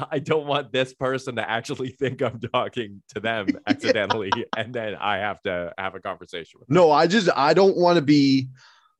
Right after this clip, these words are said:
Speaker 2: on an elevator and then that person gets on with his wife and is like, "Oh, this guy was talking to his girlfriend when I was on the elevator, so it's okay for me to talk to my wife on the elevator." And then they have a conversation about their life,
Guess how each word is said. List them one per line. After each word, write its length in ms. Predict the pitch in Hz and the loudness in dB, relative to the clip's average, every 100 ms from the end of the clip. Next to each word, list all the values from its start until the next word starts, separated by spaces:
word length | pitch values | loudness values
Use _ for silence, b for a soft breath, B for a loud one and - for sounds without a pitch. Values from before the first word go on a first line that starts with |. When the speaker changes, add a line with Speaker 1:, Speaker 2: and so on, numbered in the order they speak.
| _ _ _ _ | _ _ _ _
Speaker 2:
on 240 | 156 160 160 | 2 4 6
an 100 | 147 | 6
elevator 760 | 139 139 131 120 113 113 113 - | 6 6 6 4 4 2 0 2
and 160 | 139 135 | 2 2
then 140 | 131 | 2
that 280 | 131 147 160 | 2 2 2
person 360 | 170 143 147 131 | 2 2 2 4
gets 220 | 131 131 | 2 2
on 260 | 123 123 | 2 2
with 120 | 120 117 | 2 2
his 240 | 127 104 | 0 0
wife 360 | 117 104 104 - - | 2 2 0 -4 -4
and 180 | 127 127 | 0 2
is 160 | 120 | 2
like, 280 | 123 110 - - | 2 0 0 4
"Oh, 340 | 226 127 101 b b b _ | 6 6 2 b b b _
this 240 | 131 196 214 | 2 4 6
guy 160 | 185 | 6
was 160 | 156 139 | 6 4
talking 360 | 185 151 147 131 | 2 2 0 0
to 100 | 135 | 0
his 120 | 131 | 2
girlfriend 440 | 135 147 151 123 | 2 4 4 2
when 100 | 113 | 0
I 140 | 113 190 | 2 2
was 140 | 170 | 4
on 160 | 127 107 | 2 2
the 80 | 107 | -2
elevator, 500 | 95 101 107 107 113 | -2 -2 -2 0 0
so 200 | - 196 | 4 4
it's 120 | 190 | 6
okay 460 | 196 165 240 220 180 | 4 4 4 4 4
for 140 | 185 | 0
me 160 | 175 170 | -2 0
to 100 | 165 | 0
talk 260 | 185 165 | 0 0
to 80 | - | 0
my 160 | 151 143 | 2 4
wife 280 | 151 247 269 | 6 4 4
on 140 | 151 123 | 2 2
the 100 | 117 | 2
elevator." 540 | 113 113 120 113 117 B B B _ | 2 4 4 4 0 B B B _
And 160 | 165 175 | 2 4
then 140 | 170 | 4
they 160 | 165 156 | 4 4
have 180 | 156 143 | 4 2
a 60 | |
conversation 680 | 135 147 143 131 139 131 131 | 2 2 2 2 2 2 0
about 220 | 131 123 | 2 2
their 140 | 127 120 | 2 2
life, 360 | 127 104 - | 2 0 -4